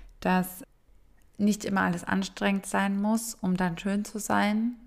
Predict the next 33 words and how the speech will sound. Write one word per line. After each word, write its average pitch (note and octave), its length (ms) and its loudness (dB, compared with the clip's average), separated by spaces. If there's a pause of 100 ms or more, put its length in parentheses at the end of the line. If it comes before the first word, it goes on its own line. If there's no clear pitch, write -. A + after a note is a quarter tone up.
(160)
Und - 60 -14
dass F3 180 -10
wir F#3+ 180 -2
nicht F#3 240 -2
immer G3 220 0
versuchen F#3+ 420 -6
müssen, F#3 280 -4
die F#3 100 -6
beste F#3 360 -4
Version F3 380 -4
unserer F3 260 -6
selbst G3 340 -6
zu - 120 -14
sein. F#3+ 400 -2 (440)
Vielleicht - 580 -14
nimmt F#3+ 220 -4
dir F#3 80 -6
das F3 260 -8 (240)
oder, E3+ 240 -6 (840)
ja, F#3+ 200 -4 (500)
gibt A3+ 260 -4
dir F#3 60 0
das F3 200 -4
wieder - 140 -6
ein F3 100 -4
bisschen F3+ 260 -8
Leichtigkeit A3 720 -4
zurück. G#3 360 -10
Das - 200 -20
würde - 140 -12
mich E3+ 200 -6
sehr D#3+ 160 -8
freuen. F3+ 680 -2